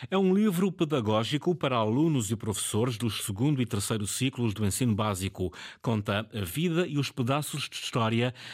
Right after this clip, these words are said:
deixados pelo cronista Gaspar Frutuoso na sua obra Saudades da Terra. Hoje assinalam-se quatrocentos e trinta e dois anos da data da sua morte e a Fundação Gaspar Frutuoso lançou um livro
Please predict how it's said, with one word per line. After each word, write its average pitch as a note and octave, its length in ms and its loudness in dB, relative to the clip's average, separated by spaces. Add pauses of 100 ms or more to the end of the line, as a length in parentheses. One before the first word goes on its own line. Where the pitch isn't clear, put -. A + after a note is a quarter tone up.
(100)
deixados A#2 580 -2
pelo G#2 220 0
cronista G#2 540 0
Gaspar A#2 400 -2
Frutuoso G2+ 720 0 (260)
na A2+ 100 0
sua G#2 260 0
obra G2+ 280 0
Saudades G#2 640 -2
da G#2+ 160 -2
Terra. F#2 440 -2 (340)
Hoje A#2+ 360 0
assinalam-se G#2+ 680 0
quatrocentos A2 800 -2
e A#2 60 -2
trinta G#2+ 260 -4
e G2+ 40 -2
dois G2 300 0
anos G2+ 300 0 (260)
da A2 140 -2
data G#2 300 -2
da F#2 140 -4
sua F2+ 240 -4
morte A#2 400 -2 (300)
e B2 100 0
a A#2 40 0
Fundação D3+ 480 -2
Gaspar C#3 340 -2
Frutuoso B2 640 -2
lançou A#2 320 0
um G#2+ 140 2
livro C3+ 360 2